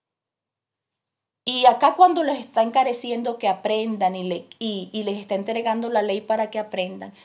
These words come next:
no solo les está entregando una ley para ellos, sino que les dice, "Y se las enseñarás a tus hijos".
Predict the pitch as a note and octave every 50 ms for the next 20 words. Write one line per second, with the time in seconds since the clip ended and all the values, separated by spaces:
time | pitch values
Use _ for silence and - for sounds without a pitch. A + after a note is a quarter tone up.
0 | _ _ _ G#3+ A3+ B3 C#4 D4 C#4+ - - - C4+ C4+ C4+ A#3 - - - -
1 | - - - _ - A3+ A3+ A#3+ A3+ - G3 G3 G3+ G3+ A3+ A3 A3 A3+ A3 A3
2 | A3+ A3 A3+ A#3 A3+ A3 A3 G#3+ G3+ G3 G#3+ G#3 - G3+ G3 F#3 F3 E3+ F#3+ G3+
3 | G3+ F#3+ E3+ D#3 D3+ - _ _ _ _ _ - - G#3+ G#3+ G3 G3 G#3 A3 A3+
4 | G#3+ G3+ F#3 G#3 A3+ G#3+ G3+ - E3+ C#3+ - - - _ _ _ _ _ _ _
5 | _ _ _ _ _ _ - B3+ A3+ - - C4 A#3+ A#3 A3 A3 G3 - A3 G#3
6 | G#3 - - G3 G#3 G3 F#3+ F3+ F3 F#3 G3 A3+ - C4+ B3 - G#3+ F#3+ - -
7 | A3+ G#3 F#3+ - - D#3 - - - _